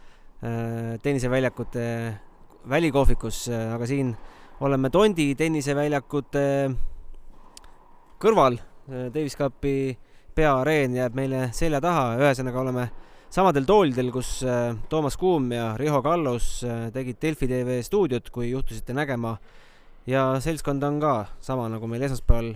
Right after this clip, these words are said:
podcastis, äh, Toomas ja Riho. Tere teile! Äh, kuna meil siin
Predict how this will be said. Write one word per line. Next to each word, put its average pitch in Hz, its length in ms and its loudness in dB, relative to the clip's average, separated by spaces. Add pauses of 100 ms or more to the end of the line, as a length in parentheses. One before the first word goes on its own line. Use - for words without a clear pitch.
podcastis, 131 720 -2
äh, 117 220 -4 (880)
Toomas 123 400 -2
ja 113 320 -4
Riho. 123 260 0 (340)
Tere 123 160 -4
teile! 143 340 2 (420)
Äh, 123 180 -6 (500)
kuna 147 160 -4
meil 147 160 0
siin 139 200 0